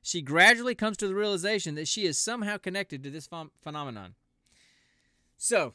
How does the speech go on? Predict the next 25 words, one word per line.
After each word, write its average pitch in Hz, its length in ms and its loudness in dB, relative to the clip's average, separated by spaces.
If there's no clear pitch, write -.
that's 208 240 -2
the 170 140 -12
tagline. 143 600 -4
Here's 240 280 -2
the 202 160 -6
just 139 240 -10
general 180 300 -4
plot 170 240 -2
of 151 60 -2
the 143 60 -6
movie. 110 280 -8
The 147 120 -8
movie 302 300 -4
starts, 175 360 -4
the 143 100 -12
fir-, 175 200 -16
opening 220 260 -8
scene 208 180 -10
of 185 60 -8
the 170 60 -8
movie 156 240 -4
is 127 220 -8
twenty-five 175 580 -4
years 117 200 -8
ago. 95 220 -14